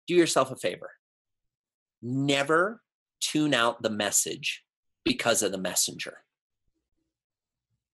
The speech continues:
The information the guy was sharing was really valuable. The way he packaged it, the way he presented it, not so much.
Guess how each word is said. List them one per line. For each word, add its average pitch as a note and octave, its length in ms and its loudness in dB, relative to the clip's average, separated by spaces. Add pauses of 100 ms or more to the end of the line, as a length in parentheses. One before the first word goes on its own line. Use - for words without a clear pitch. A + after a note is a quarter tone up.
(120)
The - 160 -2
information D3+ 720 4
the A#2 60 2
guy A2 240 2
was G2 160 2
sharing F2+ 500 0
was G#2+ 220 -2
really G#2 400 6
valuable. - 580 -2 (640)
The D3+ 60 6
way F3 160 8
he D#3+ 160 2
packaged A3 560 0
it, G#3 100 6
the D#3+ 80 0
way D3+ 140 4
he D3+ 80 6
presented D3+ 560 0
it, D#3+ 220 -2
not A#2+ 260 2
so A#2 160 -2
much. G#2+ 460 -6